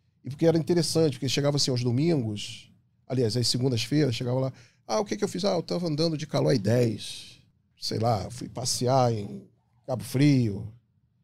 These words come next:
Assim, ou eu estava competindo, ou eu estava sentado no muro da minha casa, ali perto da Praça de Rocha Miranda, né?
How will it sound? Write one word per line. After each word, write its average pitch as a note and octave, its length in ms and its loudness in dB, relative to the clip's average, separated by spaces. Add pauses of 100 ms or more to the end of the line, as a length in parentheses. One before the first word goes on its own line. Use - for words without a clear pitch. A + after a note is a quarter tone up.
(520)
Assim, C#3 240 -6
ou C#3 120 0
eu G3+ 60 2
estava F3+ 280 2
competindo, D#3+ 680 -2
ou - 40 -2
eu F3+ 40 -4
estava F3+ 240 -4
sentado D#3 500 -2
no D#3 80 0
muro C#3+ 220 0
da C#3 100 0
minha C3 160 0
casa, C#3 300 -2
ali B2+ 100 -6
perto C#3+ 220 -6
da C#3 80 -2
Praça C#3 280 -2
de C3 80 -4
Rocha C3+ 300 -8
Miranda, A#2 460 -2 (840)
né? A2+ 300 -2